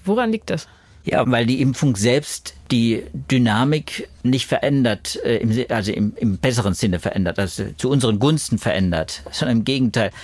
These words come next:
Speaker 2: indem der, der Selektionsdruck, das ist eben Evolution,
Speaker 1: Hm.
Speaker 2: indem der Selektionsdruck auf die Viren im Körper erhöht wird, nämlich durch Impfstoff, durch Impfstoffe,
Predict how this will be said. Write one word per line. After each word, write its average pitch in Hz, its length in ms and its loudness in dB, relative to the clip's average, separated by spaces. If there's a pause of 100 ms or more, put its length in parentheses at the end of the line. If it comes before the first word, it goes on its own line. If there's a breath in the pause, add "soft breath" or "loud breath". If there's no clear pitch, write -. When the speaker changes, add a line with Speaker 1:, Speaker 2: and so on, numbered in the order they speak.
(140 loud breath)
Speaker 2:
indem 127 240 2
der, 110 140 2
der - 200 -2
Selektionsdruck, 147 920 0
das 113 200 -2
ist 131 140 -4
eben 117 180 0
Evolution, 113 840 2 (140 loud breath)
Speaker 1:
Hm. 196 240 -2
Speaker 2:
indem 123 240 2
der 123 100 2
Selektionsdruck 139 1080 0
auf 143 260 0
die 117 200 0
Viren 117 380 2
im 139 200 0
Körper 127 320 0
erhöht 113 420 0
wird, 85 200 -4
nämlich 113 300 2
durch 143 220 0
Impfstoff, - 640 -2
durch 110 200 -2
Impfstoffe, 147 640 -2